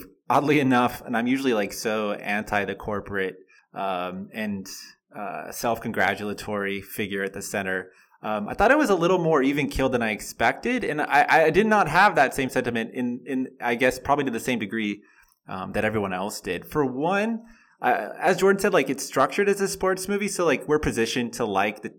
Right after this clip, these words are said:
the team we're rooting for. Um, but a-, in ways, I thought that Nike was shown with some nuance,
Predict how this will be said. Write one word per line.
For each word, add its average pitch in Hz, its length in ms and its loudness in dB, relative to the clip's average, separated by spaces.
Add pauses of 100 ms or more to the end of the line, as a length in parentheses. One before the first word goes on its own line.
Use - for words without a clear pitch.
(160)
the 107 160 -6
team 110 240 -6
we're 95 120 -6
rooting 95 300 -6
for. 113 360 -4 (600)
Um, 120 340 -2
but 196 280 -2
a-, 196 240 0
in 208 140 2
ways, 269 260 4
I 226 60 6
thought 226 220 4
that 190 120 2
Nike 180 280 0
was 170 120 0
shown 170 340 2
with 143 120 -2
some 139 240 -2
nuance, 165 640 -2